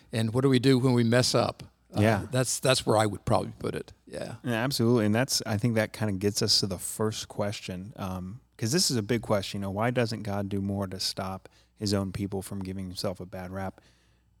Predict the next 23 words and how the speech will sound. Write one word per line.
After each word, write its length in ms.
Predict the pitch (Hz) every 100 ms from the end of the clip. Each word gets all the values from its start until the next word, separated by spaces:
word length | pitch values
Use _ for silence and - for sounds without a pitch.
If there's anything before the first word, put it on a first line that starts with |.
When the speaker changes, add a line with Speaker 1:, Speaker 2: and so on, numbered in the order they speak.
| _ _ _ -
Speaker 2:
That's 220 | 127 -
a 60 |
huge 340 | 95 - 120 -
question. 440 | 120 117 - 160 - _ _
And 200 | 107 110
there 120 | 107
are 140 | 104 104
smaller 500 | - 127 123 143 131
questions 480 | - 123 110 104 104
within 360 | 98 117 113
that 280 | 101 95 87
that 120 | 101
we 100 | 101
have 240 | 98 98 -
to 80 |
answer 300 | 95 98 95
before 360 | 98 95 104 101
Speaker 1:
Mm-hmm. 60 | 98
Speaker 2:
we 80 | 92
can 240 | 95 85 _
really 340 | 107 107 92
answer 420 | 90 101 98 95
it 140 | 82